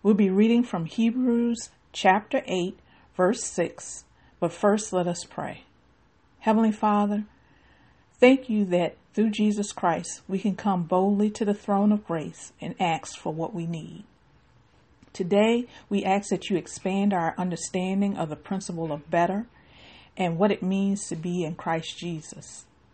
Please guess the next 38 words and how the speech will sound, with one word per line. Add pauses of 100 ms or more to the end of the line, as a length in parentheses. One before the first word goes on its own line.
(640)
We
thank
you
now
for
the
peace
that
this
wisdom
is
going
to
bring
into
our
lives. (760)
I
humble
myself
right
now. (560)
Give
me
the
words,
Holy
Spirit,
to
teach
this
concept (300)
effectively. (640)
Not
my
words, (180)
just
yours.